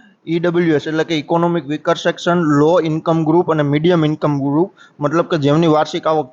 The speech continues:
ત્રણ લાખ, છ લાખ અને નવ લાખ રૂપિયા મેક્સિમમ છે તેવા પરિવારનો, પરિવારોને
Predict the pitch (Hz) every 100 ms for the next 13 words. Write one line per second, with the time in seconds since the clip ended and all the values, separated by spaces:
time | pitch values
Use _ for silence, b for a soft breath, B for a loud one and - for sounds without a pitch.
0 | - 160 170 170 170 - 156 170 175 170
1 | 156 147 139 156 170 170 160 156 160 156
2 | 147 - 160 156 151 156 180 190 B _
3 | 156 160 180 160 160 156 151 151 - -
4 | 156 165 151 147 151